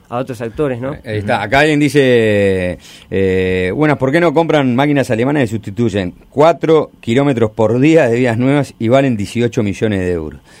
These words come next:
Speaker 2: ¿Es así? ¿Existen, eh, esta, esta
Speaker 1: Existen,
Speaker 2: relación de precio
Speaker 1: sí,
Speaker 2: está bien?
Speaker 1: sí, sí,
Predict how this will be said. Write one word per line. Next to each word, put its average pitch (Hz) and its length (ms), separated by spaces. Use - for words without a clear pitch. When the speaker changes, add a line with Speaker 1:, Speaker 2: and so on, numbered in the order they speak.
Speaker 2:
¿Es 101 120
así? 110 200
¿Existen, 117 360
eh, 104 160
esta, 110 140
esta 117 140
Speaker 1:
Existen, 113 80
Speaker 2:
relación 117 300
de - 80
precio 123 200
Speaker 1:
sí, 110 60
Speaker 2:
está 110 80
bien? 127 380
Speaker 1:
sí, - 0
sí, 123 460